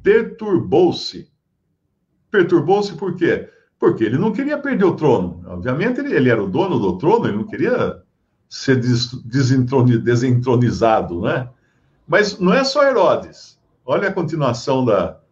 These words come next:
da frase. Perturbou-se e toda Jerusalém com ele. Por quê? Porque eles também não queriam o seu Messias. Eles podiam até fingir que estavam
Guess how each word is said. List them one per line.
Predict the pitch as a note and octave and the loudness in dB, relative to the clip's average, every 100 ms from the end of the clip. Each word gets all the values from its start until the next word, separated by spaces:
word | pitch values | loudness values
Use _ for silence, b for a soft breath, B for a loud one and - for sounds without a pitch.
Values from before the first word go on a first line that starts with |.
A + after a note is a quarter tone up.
| _ | _
da | G#2+ G#2+ | -2 0
frase. | - F#2+ F#2 F2+ | 2 0 0 -4
Perturbou-se | F2+ E3+ - B2+ G2+ E3+ A3+ - F#2+ - _ _ _ _ - | 2 2 2 -2 0 2 2 -2 -10 -16 _ _ _ _ -6
e | F#3 | -6
toda | - - A3 C4 D4+ A#3+ F3+ | -6 -2 0 2 0 0 0
Jerusalém | E3 D#3 B2+ G#2+ B2 B2+ | 0 0 -2 -2 -2 -2
com | B2 G2+ | -4 -6
ele. | F2+ - - _ _ _ _ _ _ _ _ _ _ _ | -8 -10 -18 _ _ _ _ _ _ _ _ _ _ _
Por | C#4 B3+ | -2 -2
quê? | B3+ F3 - - _ _ _ _ _ _ _ _ _ - | 0 0 -2 -12 _ _ _ _ _ _ _ _ _ -2
Porque | C4+ - | 0 0
eles | C#4 A#3+ | -2 0
também | B3+ A#3 A3 C4 | 0 0 0 0
não | C4+ C4 | -2 -2
queriam | B3+ F#3+ A#3+ C4 G3 | 0 2 2 2 2
o | D#3 | 0
seu | D#3+ D3 | 0 0
Messias. | A#2+ - C3 F#2 - - _ _ _ _ _ _ _ | 0 -2 -4 -4 -6 -16 _ _ _ _ _ _ _
Eles | G3+ G#3 | -2 -2
podiam | F#3 B3 A#3+ A#3 | 0 2 2 2
até | B3+ A#3+ | 2 0
fingir | - B3 D3+ A#2+ A#3+ A#3+ | 0 0 0 -2 -4 -4
que | |
estavam | D#3+ - E3 D#3+ | -4 0 0 0